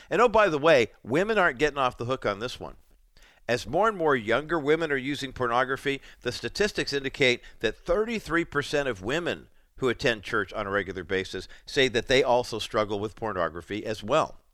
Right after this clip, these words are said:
So how can the church do a better job of talking about pornography, of dealing with the issue, and bringing healing, not just putting up safeguards? Uh, Sam Black is a former journalist. He's currently the dir-,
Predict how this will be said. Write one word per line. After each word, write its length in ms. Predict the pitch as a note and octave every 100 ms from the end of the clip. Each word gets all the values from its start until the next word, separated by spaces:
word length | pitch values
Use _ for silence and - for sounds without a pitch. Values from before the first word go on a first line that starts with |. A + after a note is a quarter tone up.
| _ _ _ _ _ _ _ _ - _ _ _ - - - -
So 220 | - C#3 A#2
how 320 | - C#3+ A3+
can 240 | - F3+
the 60 | D#3
church 500 | - B2 A2 A2 A2
do 140 | A2+
a 60 | B2
better 320 | E2+ B2+ C#3+
job 540 | G#2 B2+ C3 E2 F2 F2 _ _ _ _ _ _ _ _ A#2
of 160 | A2+
talking 420 | - D#3+ F3+ E3
about 300 | C#3 A#2 G2+
pornography, 580 | - F#2+ D#2+ D#2+ D#2+ G2
of 160 | F#2+ D#2
dealing 320 | B2+ F#3 E3+
with 140 | B2+
the 120 | G#2+ F2
issue, 300 | F2 F#2+ - - -
and 220 | A#2 G#2
bringing 380 | G#2 D3+ D#3 C#3
healing, 580 | G#2 C3+ F#3 E3+ G2 C2+ - -
not 180 | D#3+
just 180 | - D#3
putting 200 | D#3+ C3+
up 100 | B2
safeguards? 640 | - C3 - D#2 A1 - - _ _ - - _
Uh, 80 | F#2+
Sam 380 | - F#3 A3+ E3+
Black 480 | A2+ C3 G#2 F2+ -
is 160 | A2 G2+
a 80 | F#2+
former 340 | C#3 C3+ G#2
journalist. 560 | - A#2 C#3+ C3+ A#2+ -
He's 140 | G#2+
currently 340 | - C#3+ A#2
the 100 | G2
dir-, 200 | F#2 A2